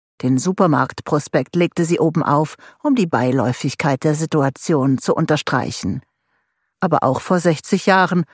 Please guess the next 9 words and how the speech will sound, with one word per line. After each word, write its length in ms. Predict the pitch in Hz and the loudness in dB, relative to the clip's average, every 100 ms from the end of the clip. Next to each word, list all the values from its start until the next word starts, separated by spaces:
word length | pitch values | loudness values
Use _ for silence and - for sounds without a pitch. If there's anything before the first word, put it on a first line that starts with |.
| _ | _
bedeutete 540 | 208 190 202 247 254 | 0 2 4 2 4
ein 160 | 190 170 | 2 2
zurückgesandtes 800 | - 165 214 247 185 175 170 156 | 0 0 2 2 4 4 2 2
Manuskript 640 | 151 143 143 - 247 - - | 2 2 0 2 0 2 4
immer 200 | 240 156 | 6 6
nur 200 | 156 - | 4 2
eins: 420 | 120 208 - - _ _ _ _ _ - | 0 -2 -6 -12 _ _ _ _ _ 0
eine 240 | 180 196 | 0 2
Absage. 640 | 143 - - 95 - 117 | -2 -4 -6 -6 -6 -10